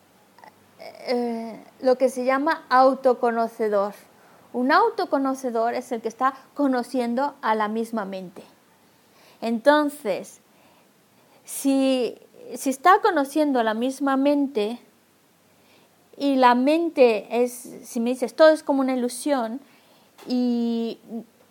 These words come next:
y entonces la mente lo que está c-, conociendo es como una ilusión, es como si la mente también se convirtiera en una ilusión, entonces la mente que conoce a mente... Que está, mm, que está conociendo algo que es solo una ilusión, una,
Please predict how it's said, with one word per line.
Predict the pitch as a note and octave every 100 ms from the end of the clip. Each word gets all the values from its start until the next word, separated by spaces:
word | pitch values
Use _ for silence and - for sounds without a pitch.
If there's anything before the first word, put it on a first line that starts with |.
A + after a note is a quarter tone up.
| _
y | B3 A#3+
entonces | A#3 A#3 D4 D4+ D4 A3+ A3
la | G#3+
mente | A#3+ D4 D#4 D4 C4+
lo | B3+ A#3
que | A#3
está | A3+ - C4+ C4+
c-, | - -
conociendo | D4+ C4+ B3+ - D4 C4 A3
es | A3+
como | - C4 C#4
una | C#4
ilusión, | C4 C4 C4 C4+ B3+
es | C4 C4
como | - B3 A#3+
si | A#3+ A#3
la | G#3+
mente | C4+ D4 C#4
también | - G3+ C4 D4
se | C#4+
convirtiera | C4+ A#3+ A#3+ A#3+ D4 C4 A3
en | A#3
una | B3+
ilusión, | C4 C4+ C4 C#4+ C#4
entonces | A3+ - A#3+ C#4+ C#4 - _
la | A#3
mente | B3 C#4+ C#4+
que | G#3+
conoce | G#3 A3 A#3+ B3+ D#4
a | C#4
mente... | D4 D#4+ D4 D4 E4+ - - - _
Que | C#4+
está, | C4+ C#4 C#4+ C#4 C4 - A3+
mm, | A#3 A3+ A3 G#3+ - G#3+ G#3+ -
que | A3+ B3
está | B3+ C#4
conociendo | C#4 C4 B3+ B3+ - G4+ E4+ G3+ F#3
algo | A3+ A#3+ C4+
que | C4+
es | B3
solo | B3+ C4 C4
una | C4 C4
ilusión, | C4+ C4+ - F4+ G4
una, | C#4+ B3+ B3